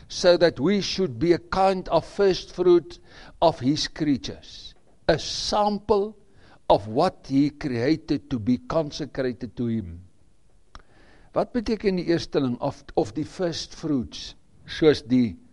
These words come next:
eh, Engelse vertaling sê? Waar kom het vandaan? Dit kom vanuit die Ou Testament, en ek gaan dit vir u probeer verduidelik. Moses, die Here beveel Moses om vir die volk te sê, Levitikus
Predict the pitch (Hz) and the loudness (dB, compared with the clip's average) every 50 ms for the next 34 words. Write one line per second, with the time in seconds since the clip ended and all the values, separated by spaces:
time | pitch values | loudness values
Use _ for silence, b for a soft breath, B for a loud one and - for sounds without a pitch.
0 | b b b b b b b b b b b _ 139 131 123 147 147 135 - - | b b b b b b b b b b b _ -6 -6 -4 -4 -4 -6 -6 -8
1 | 139 - - 131 - - 117 120 120 117 113 110 107 - 123 101 85 73 80 98 | -10 -10 -10 -10 -6 -4 -4 -4 -4 -4 -6 -8 -8 -10 -12 -12 -14 -10 -4 -2
2 | 147 196 240 240 - - 226 220 214 220 - - 185 160 139 147 110 92 82 78 | 0 0 0 -2 -4 -4 -4 -2 -4 -6 -6 -6 -6 -4 -2 -2 -4 -4 -8 -14
3 | 76 73 - _ _ - _ _ _ _ - - - - - - - - _ - | -18 -20 -20 _ _ -20 _ _ _ _ -20 -20 -20 -20 -20 -20 -20 -20 _ -20
4 | - - - 175 180 - - 185 180 170 170 151 143 156 - 160 160 - - 156 | -16 -6 -4 -4 -4 -4 -4 -6 -2 -2 -2 -2 -2 -2 -2 -2 -2 -2 -2 -4
5 | 143 135 - - 143 120 113 107 85 76 71 - _ - - - - _ _ _ | -6 -6 -8 -8 -8 -6 -6 -8 -10 -12 -18 -20 _ -20 -20 -20 -20 _ _ _
6 | _ - 139 139 127 - 151 147 135 120 - - 131 127 - - 123 120 107 120 | _ -8 -6 -6 -6 -6 -6 -6 -6 -6 -6 -6 -6 -6 -6 -6 -6 -4 -4 -4
7 | 120 117 - 123 95 98 107 98 95 95 92 92 - - - - - - - - | -4 -4 -6 -10 -12 -10 -10 -10 -10 -12 -16 -18 -20 -20 -20 -20 -20 -20 -20 -20
8 | b b b b b b b b b b b b b b b b b b b - | b b b b b b b b b b b b b b b b b b b 0
9 | 170 233 262 247 - 269 240 - - - - - 214 220 254 269 269 262 254 226 | 2 4 4 4 4 2 2 2 0 -2 0 2 6 6 8 8 8 8 6 4
10 | - - 247 247 240 226 196 196 220 214 214 220 208 175 - 190 170 - 185 180 | 4 6 8 8 10 10 8 6 4 4 2 0 -2 -2 -2 -4 -4 -2 -4 -4
11 | 175 - - 220 196 196 190 - - 196 - - 185 190 170 175 165 - 190 196 | -4 0 2 2 2 2 2 2 0 0 2 4 2 4 4 2 0 0 -4 -6
12 | 190 165 - 185 160 110 | -4 0 2 2 2 2